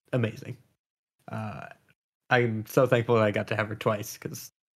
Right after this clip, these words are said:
she was my teacher for both fifth grade and eighth grade.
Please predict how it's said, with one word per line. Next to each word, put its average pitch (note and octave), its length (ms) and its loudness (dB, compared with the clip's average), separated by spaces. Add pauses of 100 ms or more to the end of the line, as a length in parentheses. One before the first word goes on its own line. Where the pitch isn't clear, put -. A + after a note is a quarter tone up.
(1120)
she - 180 -6
was G#2+ 320 -6
my - 160 -8
teacher A2+ 240 -6
for A2 100 -8
both G#2+ 240 -6
fifth - 260 -4
grade G#2 280 -4
and G#2 240 -8
eighth G#2+ 180 -10
grade. G#2+ 320 -8